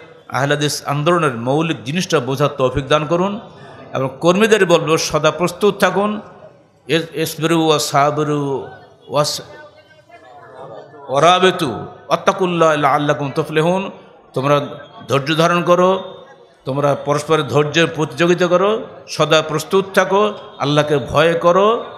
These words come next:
তাহলে তোমরা সফল কাম হবে। যদি আল্লাহ পাকের ভয় না থাকে, যদি সদা প্রস্তুত না থাকো, তাহলে যে কোনো সময় তোমার মধ্যে জাহিলিয়াত ঢুকে পড়বে। বই সবাই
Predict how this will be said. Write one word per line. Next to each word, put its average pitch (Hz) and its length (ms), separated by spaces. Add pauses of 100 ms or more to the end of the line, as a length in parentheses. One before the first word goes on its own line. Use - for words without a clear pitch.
(240)
তাহলে 170 280
তোমরা 165 200
সফল 151 360
কাম 147 200
হবে। 123 260 (400)
যদি 131 180
আল্লাহ 147 240
পাকের 147 320 (440)
ভয় 175 220
না 202 140
থাকে, 143 300 (500)
যদি 139 140
সদা 160 280
প্রস্তুত 185 400
না 196 160
থাকো, 156 280 (420)
তাহলে 135 200
যে 190 100
কোনো 240 180
সময় 208 260
তোমার 185 180
মধ্যে 175 180
জাহিলিয়াত 160 480
ঢুকে 151 180
পড়বে। 113 300 (760)
বই 165 200
সবাই 180 340